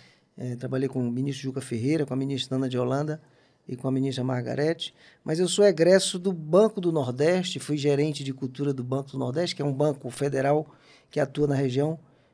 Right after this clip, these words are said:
É, durante dez anos eu fui gestor de cultura lá. E depois que eu me aposentei do banco, eu também tive a experiência de ser produtor cultural.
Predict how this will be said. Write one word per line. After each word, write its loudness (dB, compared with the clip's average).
É, -6
durante -4
dez 2
anos 2
eu -4
fui -4
gestor -6
de -8
cultura -6
lá. 2
E 0
depois 4
que 0
eu 4
me 6
aposentei 4
do 2
banco, 4
eu 6
também 4
tive 0
a 6
experiência 2
de -6
ser 0
produtor 0
cultural. 0